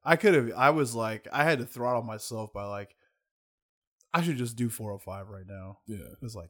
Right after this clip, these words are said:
Speaker 1: no, no. But it's
Speaker 2: Yeah.
Speaker 1: crazy how much easier it is to bench on that.
Speaker 2: Yeah.
Speaker 1: What the hell?
Speaker 2: Yeah.
Speaker 1: What the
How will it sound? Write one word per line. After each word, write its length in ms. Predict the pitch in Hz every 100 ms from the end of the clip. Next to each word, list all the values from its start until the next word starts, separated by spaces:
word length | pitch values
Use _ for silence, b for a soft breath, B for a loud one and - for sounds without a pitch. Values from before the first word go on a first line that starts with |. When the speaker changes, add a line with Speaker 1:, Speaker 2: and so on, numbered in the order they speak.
| _
Speaker 1:
no, 80 | _
no. 500 | _ _ _ _ _ _ -
But 100 | 139
it's 140 | 156
Speaker 2:
Yeah. 60 | -
Speaker 1:
crazy 260 | 143 127
how 120 | 123 110
much 200 | 107 113
easier 260 | 110 98
it 80 | 98
is 120 | 98
to 80 | 98
bench 280 | 87 104 -
on 140 | 92
that. 220 | 92 95 - _
Speaker 2:
Yeah. 120 | - 139
Speaker 1:
What 160 | 135 -
the 120 | 76 95
hell? 340 | 101 92 82
Speaker 2:
Yeah. 240 | 107 110 110 _ -
Speaker 1:
What 320 | 208 156 -
the 160 | -